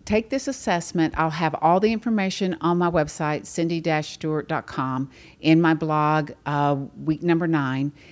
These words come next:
And you can just read through. There's the links. Take the assessment, review the assessment details, and consider how your preferences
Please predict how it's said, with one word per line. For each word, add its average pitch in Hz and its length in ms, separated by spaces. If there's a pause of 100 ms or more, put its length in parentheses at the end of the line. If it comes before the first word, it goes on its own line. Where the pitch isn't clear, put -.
(140)
And 185 140
you 190 80
can 190 140
just 156 220
read 190 240
through. 190 340
There's 139 220
the 147 120
links. 185 440
Take 190 340
the 226 140
assessment, 160 640 (100)
review 170 400
the 233 140
assessment 185 560
details, 147 680 (280)
and 175 160
consider 214 600
how 214 320
your 240 180
preferences - 840